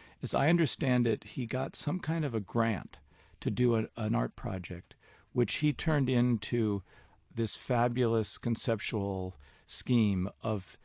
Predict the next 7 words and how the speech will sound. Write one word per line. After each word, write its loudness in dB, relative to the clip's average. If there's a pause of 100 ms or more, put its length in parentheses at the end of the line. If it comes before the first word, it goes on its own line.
(220)
painting 2
what 0
looked -2
like -2
murder 2
crime -2
scenes -4